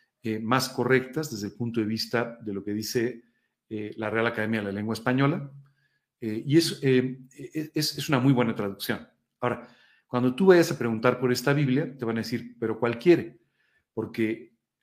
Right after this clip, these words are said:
la, eh, la tradujo Casiodoro de Reina, luego la revisó Cipri-, la revisó Cipriano Valera, pero después ha habido toda una serie de revisiones para ir actualizando el lenguaje. Eh, lógicamente, el castellano antiguo,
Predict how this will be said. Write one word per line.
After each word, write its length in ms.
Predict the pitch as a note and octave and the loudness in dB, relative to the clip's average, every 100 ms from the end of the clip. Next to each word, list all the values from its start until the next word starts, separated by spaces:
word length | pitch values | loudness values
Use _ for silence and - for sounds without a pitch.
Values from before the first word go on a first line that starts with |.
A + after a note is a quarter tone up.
| _ | _
la, 360 | B2 B2 B2 - - | -10 -8 -8 -10 -12
eh, 200 | A2 G#2+ | -8 -4
la 180 | G#2+ A2 | -6 -4
tradujo 420 | A2+ C#3 C#3 - | -2 0 0 -2
Casiodoro 420 | A2 - A#2 B2 | -4 -2 0 2
de 40 | |
Reina, 500 | B2+ D3 C3+ F3 - _ _ _ _ - | 4 2 0 -4 -10 _ _ _ _ -2
luego 160 | B2 | 2
la 120 | B2 G#2+ | 2 0
revisó 440 | G#2 G2 - B2 | -4 -6 -2 -2
Cipri-, 560 | A#2+ A2 B2 - - B2 | -2 -8 -10 -12 -14 -10
la 120 | G#2+ | -10
revisó 480 | G#2+ G#2 - C3 C3 | -8 -8 -2 -2 -2
Cipriano 480 | - G#2+ A2+ A2 A#2 | -8 -6 -4 -2 -2
Valera, 520 | A#2+ C#3 C3 D#3 - - _ _ _ _ _ _ | 2 2 2 0 -8 -20 _ _ _ _ _ _
pero 360 | A#2+ A#2+ A#2+ - | 0 0 0 -4
después 340 | A#2 - C3+ | -6 0 2
ha 40 | D3 | 2
habido 280 | C#3 C#3 C3+ | 2 2 2
toda 140 | C3 | 2
una 160 | C#3 B2 | 2 0
serie 240 | B2 B2 | 0 2
de 80 | A#2+ | 2
revisiones 640 | A#2 A#2+ - C3 A2+ B2 | 0 -2 -2 -2 -2 -4
para 180 | - G#2 | -6 -4
ir 60 | A#2 | -4
actualizando 720 | A#2 A2 G2+ G2 A2+ A2 G#2+ | -4 -6 -6 -4 -4 -2 -2
el 60 | |
lenguaje. 380 | A2 B2+ E3+ - - _ _ _ _ _ - _ _ - | 0 2 2 0 -14 _ _ _ _ _ -20 _ _ -12
Eh, 120 | F#2+ | -4
lógicamente, 640 | A2 - A#2 A#2 A#2 C3 | -4 -4 -4 -2 0 2
el 100 | B2+ | 2
castellano 520 | - A2+ - A2 A2+ A#2 | 0 -6 -6 -6 -4 -4
antiguo, 580 | A2+ C3+ A2+ C#3 - | -2 -2 0 -2 -4